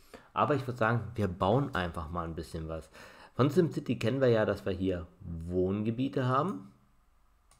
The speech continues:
Na, klickt das mal an, genau. Residential, hundert Dollar kostet da der Quadratmeter oder was auch immer.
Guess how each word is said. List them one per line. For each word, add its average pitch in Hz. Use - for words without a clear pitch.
Na, 95
klickt 98
das 92
mal 87
an, 147
genau. 104
Residential, 110
hundert 110
Dollar 151
kostet 156
da 147
der 139
Quadratmeter 127
oder 113
was 127
auch 117
immer. 127